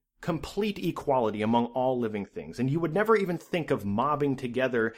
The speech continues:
and disemboweling someone, let alone flying a plane into a building in the name of Jainism. Now, my point is not to find an exception to a rule and say that people are wrong. That's not the point of this.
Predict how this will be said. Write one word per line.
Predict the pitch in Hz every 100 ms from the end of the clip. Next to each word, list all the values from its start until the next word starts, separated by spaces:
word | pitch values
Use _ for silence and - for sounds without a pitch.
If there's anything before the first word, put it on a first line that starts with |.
| -
and | - 117
disemboweling | - 139 131 117 107 127 120 85
someone, | - 82 90
let | 110 139
alone | 135 131 123 - _
flying | - 131 127 127
a | 110
plane | - 143 143 113
into | 85 85
a |
building | 87 92 95
in | 92
the | 98
name | 104 110
of | 101 98
Jainism. | 127 139 110 - - _ _ _ _ _ _ _ _ _ _ _ _ _ -
Now, | 139 139 131 -
my | 151
point | - - 202 190
is | 139
not | 135 139 -
to | 120
find | - 123 123 123 117
an | 104
exception | - - 143 139 139 120
to | 123 113
a |
rule | 107 117 117 101 95 - -
and | 113
say | - 123
that | 110
people | - 123 107
are | 101
wrong. | 90 78 64
That's | 85 -
not | 120
the | 110
point | - 82
of | 64
this. | -